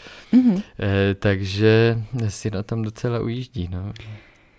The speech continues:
Speaker 1: Je pravda, že já třeba dřív jsem se taky občas koukla na výměnu manželek, nevadilo mi to, do té chvíle, než jsme měli děti.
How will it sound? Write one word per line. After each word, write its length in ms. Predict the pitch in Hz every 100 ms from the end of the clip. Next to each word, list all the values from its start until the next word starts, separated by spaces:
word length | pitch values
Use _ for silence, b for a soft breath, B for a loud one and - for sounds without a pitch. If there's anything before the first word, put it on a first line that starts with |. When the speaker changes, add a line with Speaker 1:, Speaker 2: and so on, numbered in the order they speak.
| B B
Speaker 1:
Je 100 | 247
pravda, 320 | 254 214 185 202
že 100 | 208
já 140 | 180
třeba 300 | 175 208 190
dřív 280 | 180 175 175
jsem 160 | 185 175
se 140 | 185
taky 280 | 160 - 151
občas 360 | 147 - 151
koukla 360 | - 151 - 156
na 100 | 147
výměnu 420 | 143 139 135 135
manželek, 640 | 139 131 135 135 123 - -
nevadilo 540 | 175 160 151 151 147
mi 160 | 139 135
to, 280 | - 127 - B B B
do 100 | 180
té 140 | 180 208
chvíle, 500 | - 180 170 165 175
než 200 | 165 -
jsme 180 | 180
měli 360 | 170 170 165 175
děti. 400 | 147 139 - -